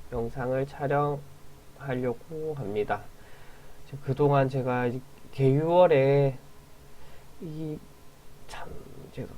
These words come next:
그 간목일간인데 개유-,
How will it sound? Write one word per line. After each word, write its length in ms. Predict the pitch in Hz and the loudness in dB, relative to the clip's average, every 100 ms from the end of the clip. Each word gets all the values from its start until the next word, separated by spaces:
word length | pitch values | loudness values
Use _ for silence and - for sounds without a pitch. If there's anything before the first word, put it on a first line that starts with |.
| - - - - - - - - - - - - - - - - - - - | -12 -12 -14 -18 -16 -14 -14 -12 -10 -8 -8 -10 -10 -14 -16 -16 -14 -10 -2
그 560 | 131 123 120 120 123 | 0 2 0 -2 -2
간목일간인데 1200 | - 156 180 202 185 147 139 127 120 113 117 117 113 | -4 -2 2 2 4 4 6 4 0 0 0 0 -2
개유-, 320 | - 123 - | -6 -6 -6